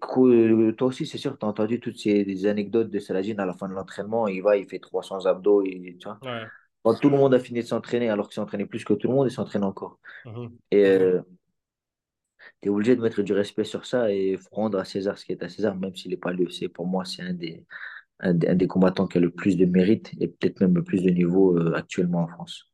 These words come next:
Speaker 1: Même s'il y a un niveau de fou en France. Actuellement, en plus, euh, moi, je kiffe ma race, euh, les, les Morgans, les trucs, tous les mecs, euh, qui sont à l'U F C.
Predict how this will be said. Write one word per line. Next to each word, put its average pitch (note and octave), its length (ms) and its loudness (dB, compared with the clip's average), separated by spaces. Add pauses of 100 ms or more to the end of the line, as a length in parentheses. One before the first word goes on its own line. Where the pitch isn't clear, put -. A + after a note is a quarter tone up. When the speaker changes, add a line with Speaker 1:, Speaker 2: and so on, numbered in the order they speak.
(100)
Speaker 1:
Même F#2+ 160 0
s'il G#2+ 400 4
y G2 80 4
a G#2+ 320 4
un F#2+ 80 -2
niveau G2 520 0
de F#2+ 240 -4
fou - 460 -6 (480)
en F3+ 80 -6
France. - 460 -10 (120)
Actuellement, G#2 520 0
en F#2+ 80 0
plus, - 340 -4
euh, F2 160 0 (340)
moi, F#2 140 0
je F2 140 -6
kiffe - 340 -4
ma G#2 160 2
race, G#2 340 2
euh, F2 540 0 (560)
les, F#2 140 0
les F2+ 220 -2
Morgans, F#2 500 0
les F#2 160 0
trucs, - 220 -10
tous - 120 -6
les G2 100 0
mecs, F#2+ 240 -8
euh, F#2 140 0
qui - 160 -16
sont - 160 -8
à F2 60 -2
l'U F2+ 160 0
F F2+ 60 -10
C. F#2+ 280 0